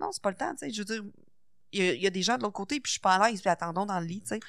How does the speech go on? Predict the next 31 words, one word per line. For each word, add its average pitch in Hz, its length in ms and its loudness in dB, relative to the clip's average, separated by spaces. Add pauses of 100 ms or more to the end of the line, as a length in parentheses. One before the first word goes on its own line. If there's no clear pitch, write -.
(300)
Fait - 60 -14
que - 80 -20
prends 214 180 4
notre 214 160 0
douche 202 260 2
et - 40 -14
tout - 100 -16
ça, 185 200 10
puis 185 120 2
après, 190 240 4
à 185 140 6
la 160 80 6
fin 175 100 0
de 185 60 2
la 165 60 0
soirée, 156 360 -4 (220)
on 202 60 -2
s'en 170 140 2
va 160 60 0
dans 160 120 0
nos 156 160 -2
lits 156 120 -6
respectifs. 165 640 -6 (840)
Lui 180 140 0
avec 175 140 0
une 165 100 0
fille, 214 300 -2
moi 180 300 2
avec 170 160 -4
le 156 100 4
gars. 226 220 8